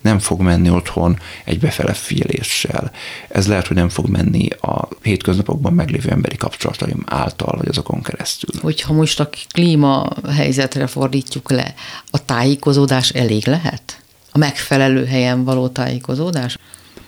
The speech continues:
Speaker 1: Hogy feloldjam magamba a feszültséget, nem, arra nem lesz elég, de akkor lesznek eszközeim. Hogy akkor egy kicsit meg fogom látni, hogy mi is itt a probléma, kicsit próbálom megérteni, kicsit beszélgetek erről, kapcsolódok emberekhez, akik esetleg ebben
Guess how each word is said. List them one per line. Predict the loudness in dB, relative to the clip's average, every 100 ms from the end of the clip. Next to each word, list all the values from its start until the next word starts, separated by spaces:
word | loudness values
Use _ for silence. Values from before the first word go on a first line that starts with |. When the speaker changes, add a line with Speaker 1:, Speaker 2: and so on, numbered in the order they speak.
| -6
Speaker 1:
Hogy | -2
feloldjam | 2 4 4 4 4
magamba | 4 2 2 0
a |
feszültséget, | 0 2 2 2 0 0 2
nem, | 0 0
arra | 0 2
nem | 4 4
lesz | 2 0
elég, | 2 2 2 -2 -16 -16 -18 -16 -8 -2
de | 0 2
akkor | 2 2 2
lesznek | 2 2 2
eszközeim. | 2 0 0 0 -4 -6 -12 -18 -20 -18 -18 -14
Hogy | -2 0
akkor | 2 0
egy | 0
kicsit | -2 0
meg | 0
fogom | 0 2 4 4
látni, | 2 0 2
hogy | 0 2
mi | 2
is | 2 2
itt | 0 -2
a |
probléma, | 0 2 2 4 2
kicsit | 2 0 0
próbálom | 2 2 2 2 4
megérteni, | 4 2 -2 -2 -2
kicsit | -2 0 0
beszélgetek | 0 0 0 0 -2 -4 -4
erről, | -2 0 -2
kapcsolódok | -2 -4 0 0 0 -2
emberekhez, | -2 0 -2 -4 -4 -4 -6 -10 -16 -14 -16 -8
akik | -4 -2 0
esetleg | 0 0 0 0
ebben | 0 0 0 0